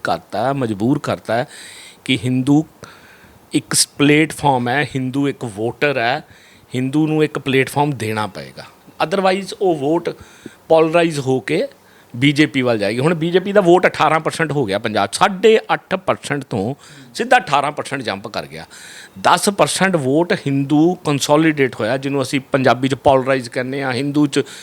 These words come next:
ਇੰਗਲਿਸ਼ 'ਚ ਆਪਾਂ ਪੋਲਰਾਈਜ਼ ਕਹਿੰਦੇ ਹਾਂ, ਹਿੰਦੂ 'ਚ ਧਰੁਵੀਕਰਨ ਕਹਿੰਦੇ ਹਾਂ। ਉਹ ਵੋਟ ਇੱਕ ਜਗ੍ਹਾ ਇਕੱਠਾ ਹੋ ਗਿਆ ਔਰ ਸਾਢੇ ਅੱਠ ਪਰਸੈਂਟ ਤੋਂ ਸਿੱਧਾ ਅਠਾਰਾਂ ਪਰਸੈਂਟ 'ਤੇ ਜੰਪ ਲੱਗਿਆ। ਔਰ ਇਹਦੇ ਨਾਲ ਬਾਕੀ ਪਾਰਟੀਆਂ ਨੂੰ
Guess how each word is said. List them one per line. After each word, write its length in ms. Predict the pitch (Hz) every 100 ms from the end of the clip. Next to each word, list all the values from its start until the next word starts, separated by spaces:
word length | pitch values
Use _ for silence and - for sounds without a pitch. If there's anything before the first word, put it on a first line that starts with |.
| - - 151 156
ਇੰਗਲਿਸ਼ 320 | 165 156 160
'ਚ 40 | 160
ਆਪਾਂ 160 | 156
ਪੋਲਰਾਈਜ਼ 480 | 143 151 143 147 135
ਕਹਿੰਦੇ 300 | 139 127 139
ਹਾਂ, 120 | 143
ਹਿੰਦੂ 360 | 127 139 139 156
'ਚ 280 | 147 - 156 -
ਧਰੁਵੀਕਰਨ 560 | 165 127 151 160 147 139
ਕਹਿੰਦੇ 380 | 139 143 147
ਹਾਂ। 120 | 135 131 - - - - -
ਉਹ 460 | 214 - - - - - _ _ -
ਵੋਟ 360 | 156 175 196 - -
ਇੱਕ 200 | 165 -
ਜਗ੍ਹਾ 200 | 196 185
ਇਕੱਠਾ 380 | 196 156 - 165 -
ਹੋ 80 | 104
ਗਿਆ 160 | 78 - - - - - - -
ਔਰ 220 | 180 226 - - -
ਸਾਢੇ 420 | - 285 254 233
ਅੱਠ 160 | -
ਪਰਸੈਂਟ 320 | - - 180 175
ਤੋਂ 120 | 165
ਸਿੱਧਾ 260 | - 220
ਅਠਾਰਾਂ 360 | 214 - 139 185
ਪਰਸੈਂਟ 360 | 185 143 147 165
'ਤੇ 140 | 170
ਜੰਪ 320 | 113 123 147
ਲੱਗਿਆ। 440 | 156 85 85 80 - - - - - -
ਔਰ 140 | 175 - 170
ਇਹਦੇ 220 | 165 208
ਨਾਲ 220 | 175 185
ਬਾਕੀ 380 | 139 104 - 147
ਪਾਰਟੀਆਂ 520 | 131 110 104 139 143
ਨੂੰ 260 | 117 139